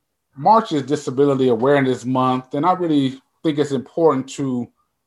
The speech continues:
uh, really for people to know about how individuals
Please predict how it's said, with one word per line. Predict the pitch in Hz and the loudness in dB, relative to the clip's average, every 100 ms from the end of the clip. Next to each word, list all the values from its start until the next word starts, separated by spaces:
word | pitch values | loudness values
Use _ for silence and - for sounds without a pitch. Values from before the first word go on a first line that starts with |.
| - - - | -20 -10 2
uh, | 180 | 2
really | 151 208 165 | 4 2 2
for | 147 147 | 0 -4
people | 202 160 147 | -4 -2 -4
to | 143 | -2
know | 131 143 156 135 | 0 4 4 4
about | 117 127 120 | 2 4 4
how | 120 139 131 127 | 2 0 0 -2
individuals | 160 143 127 147 135 131 120 - | -4 -2 0 -2 0 -2 -4 -10